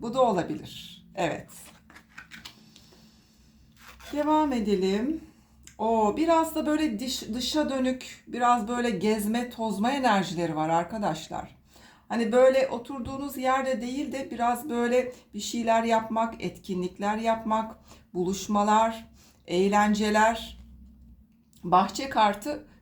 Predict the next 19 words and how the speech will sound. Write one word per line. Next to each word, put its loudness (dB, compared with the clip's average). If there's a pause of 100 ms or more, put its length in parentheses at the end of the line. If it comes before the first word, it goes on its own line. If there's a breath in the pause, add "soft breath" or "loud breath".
bize 0
bunu -2
söyler 2
arkadaşlar. -2 (280 loud breath)
Aslında -2
hareketli -6
bir -6
döneme 2
geçiyorsunuz -6 (100)
aynı 2
zamanda -2
da. -4 (880 loud breath)
Evet, 0 (100)
e, 2
bir 0
yerlere 2
gitmek, -6
arkadaşlarınızla -2
eğlenmek. 0